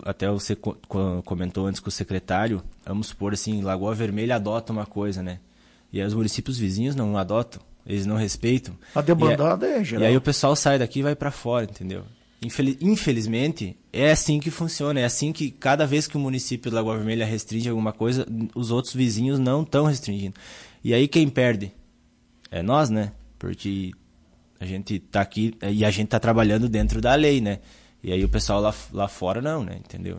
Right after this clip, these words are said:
Speaker 1: O pessoal de municípios vizinhos que eu conheço abrem totalmente sem protocolo, sem nada.
Speaker 2: Vocês têm trabalhado, Michel, com a questão de reservas. Esgotou, esgotou.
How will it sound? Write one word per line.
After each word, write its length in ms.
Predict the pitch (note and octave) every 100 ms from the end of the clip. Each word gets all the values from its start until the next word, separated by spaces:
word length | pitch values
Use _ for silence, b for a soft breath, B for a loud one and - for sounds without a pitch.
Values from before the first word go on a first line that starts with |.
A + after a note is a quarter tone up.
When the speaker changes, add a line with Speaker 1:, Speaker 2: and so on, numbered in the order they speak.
| F2+
Speaker 1:
O 20 | -
pessoal 320 | F2+ F#2 G2+
de 80 | G2
municípios 440 | G2 F#2+ G#2 G#2+
vizinhos 400 | G#2 G2 F#2 G#2+
que 80 | -
eu 80 | G2+
conheço 540 | - G2 G2 A2+ C#3
abrem 320 | A2 G#2 A#2 C3+
totalmente 720 | A#2 C3 B2+ A#2+ B2+ D3+ D3 - _ - G#2+
sem 280 | - A2 A#2+
protocolo, 580 | - A2+ A2+ - G#2 A2
sem 200 | C3 E3+
nada. 320 | A3+ E3 - B B B
Speaker 2:
Vocês 200 | - A#3
têm 140 | A#3 A#3
trabalhado, 480 | B3 G#3+ F3 F#3
Michel, 400 | G#3 F#3+ - F3+ F3+
com 200 | D#3+ E3+
a 60 |
questão 320 | E3 E3+ D#3 D3+
de 80 |
reservas. 600 | D#3+ F3 A#2+ G2 G2 G2+ C3
Esgotou, 500 | C3+ E3 D#3+ F3+ A#3+
esgotou. 480 | - E4+ - C3